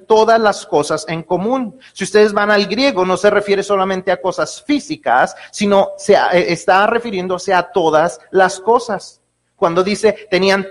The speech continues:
todas las cosas, ¿a qué creen que se refiere? A todas las cosas.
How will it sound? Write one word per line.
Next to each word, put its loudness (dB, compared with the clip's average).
todas 6
las 2
cosas, -2
¿a -2
qué -4
creen -4
que -12
se -6
refiere? -8
A -2
todas 0
las 0
cosas. -4